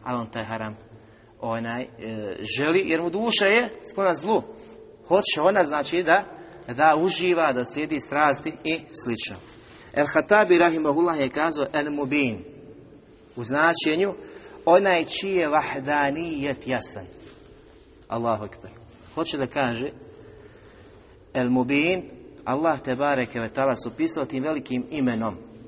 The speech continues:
Ukazuje da je njegova jednoća jasna.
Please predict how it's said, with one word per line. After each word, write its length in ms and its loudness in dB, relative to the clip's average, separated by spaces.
Ukazuje 840 2
da 140 -2
je 80 2
njegova 380 -2
jednoća 520 -4
jasna. 560 0